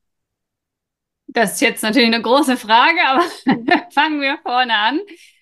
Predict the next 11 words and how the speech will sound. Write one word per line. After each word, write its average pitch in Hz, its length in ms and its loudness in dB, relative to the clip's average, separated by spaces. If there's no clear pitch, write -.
Ähm, 247 720 -2
wenn 233 600 -8
die 233 640 -4
Pferdebesitzer 240 760 -4
bei 214 180 -2
mir 214 380 -4
in 202 300 -6
den 190 380 -8
Trainingskurs 262 1080 0
kommen, 254 540 0
ist - 360 -4